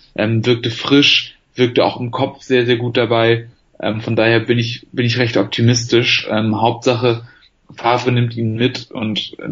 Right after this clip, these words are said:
bringt ihn jetzt nicht schon wieder so in Bedrängnis, dass er in Kritik gerät, ähm, und, und seine Stellung angezweifelt wird, weil ich glaube, dass das große Thema bei ihm immer noch das Vertrauen ist, was er damals unter Klopp hatte, warum er so gut gespielt hat.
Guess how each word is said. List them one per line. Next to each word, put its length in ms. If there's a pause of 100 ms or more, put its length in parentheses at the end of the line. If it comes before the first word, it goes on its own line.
(140)
bringt 300
ihn 100
jetzt 180
nicht 160
schon 140
wieder 180
so 120
in 120
Bedrängnis, 520
dass 180
er 60
in 160
Kritik 240
gerät, 460
ähm, 260
und, 340 (200)
und 120
seine 180
Stellung 340
angezweifelt 680
wird, 160
weil 140
ich 140
glaube, 340 (320)
dass 160
das 180
große 400
Thema 340
bei 120
ihm 180
immer 220
noch 180
das 160
Vertrauen 580
ist, 240
was 140
er 80
damals 300
unter 200
Klopp 360
hatte, 260
warum 240
er 80
so 140
gut 180
gespielt 380
hat. 200